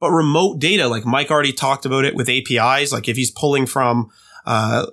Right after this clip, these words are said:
some sort of e-commerce platform, um, or a, a lot of times even people will pull things from a blog. So they'll have their main website, and maybe their main website is a web app where it searches through stuff or whatever. It's just, it's a web app,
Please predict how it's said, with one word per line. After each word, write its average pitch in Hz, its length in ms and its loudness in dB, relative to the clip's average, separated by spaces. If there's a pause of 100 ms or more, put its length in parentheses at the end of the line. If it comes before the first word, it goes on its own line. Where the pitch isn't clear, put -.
(200)
some 131 240 0
sort 123 180 0
of 113 60 -2
e-commerce 135 640 -2
platform, 131 800 0 (320)
um, 113 320 0
or 123 280 2
a, 135 200 0
a 131 80 0
lot 123 240 2
of 131 80 -2
times 156 440 0
even 151 300 0
people 151 400 0
will 135 200 2
pull 143 500 0 (280)
things 147 400 0
from 123 520 0 (420)
a 127 80 0
blog. 139 420 -2 (340)
So 127 460 2 (240)
they'll 131 120 0
have 131 240 0
their 127 120 4
main 127 300 2
website, 156 560 0
and 123 160 2
maybe 143 200 2
their 135 140 2
main 127 200 4
website 127 360 0
is 151 100 0
a 180 60 2
web 202 220 2
app - 300 -2
where 135 280 0
it 143 80 -4
searches 143 400 0
through 131 220 -2
stuff 131 360 0
or 127 120 -2
whatever. 120 440 2
It's 143 300 -4
just, 151 180 0
it's 151 140 -2
a 156 60 0
web 151 180 2
app, 110 220 -10